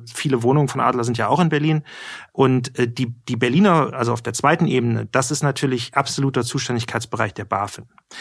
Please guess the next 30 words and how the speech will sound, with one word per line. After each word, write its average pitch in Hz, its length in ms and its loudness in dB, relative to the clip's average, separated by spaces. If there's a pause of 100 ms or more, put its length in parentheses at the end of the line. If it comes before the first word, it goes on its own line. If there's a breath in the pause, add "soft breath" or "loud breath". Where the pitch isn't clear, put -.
(120)
Und 135 100 0
immer 160 240 6
wenn 151 160 2
wir 143 80 2
jetzt 139 180 2
über 120 180 0
bafin 135 440 2
und 160 180 0
Adler 147 320 4
reden, 147 280 2
dann 127 140 0
ist - 180 -4
das 120 120 -6
nicht, 143 220 0
dass 123 120 -4
die 135 100 -6
bafin 123 420 2
sozusagen 117 460 0
im 113 120 2
Luxemburg 185 640 2
guckt. - 420 -4
Das 120 200 -2
ist 127 120 -4
nicht 135 180 -4
ihr 131 80 2
Bereich, 117 500 2
sondern 127 360 -2
hier 139 300 0
in 120 140 -2
Berlin. 104 280 -4